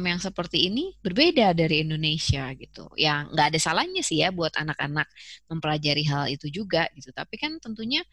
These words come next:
eh, kalau kita mau menyajikan kurikulum ke anak-anak kita, ya kita kepengen juga dong, eh, mengenalkan anak-anak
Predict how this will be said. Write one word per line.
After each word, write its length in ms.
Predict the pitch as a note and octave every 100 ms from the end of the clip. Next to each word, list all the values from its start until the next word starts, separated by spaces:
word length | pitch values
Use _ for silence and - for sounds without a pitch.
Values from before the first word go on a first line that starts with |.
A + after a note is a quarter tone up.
| - - _ _
eh, 400 | F3+ F#3 F3+ F3
kalau 240 | - F#3 F#3+
kita 240 | F#3+ F#3+
mau 160 | F#3 F3
menyajikan 640 | F3+ F3+ E3+ E3+ E3+ E3+
kurikulum 480 | E3 E3 E3+ E3 E3
ke 160 | D#3
anak-anak 480 | D#3+ D#3+ E3 D#3 D#3
kita, 320 | - D#3 D4
ya 240 | G#3+ G2 F2
kita 240 | - - D4
kepengen 400 | B3+ F#3+ E3+ F3
juga 240 | C4 A3
dong, 320 | D3 C#3+ G3+ C4 - - - _
eh, 560 | - E3 D#3 D3+ D3+ D3 - -
mengenalkan 640 | E3 E3 D#3+ D#3 D3+ E3
anak-anak 480 | C#3+ D3+ D3+ E3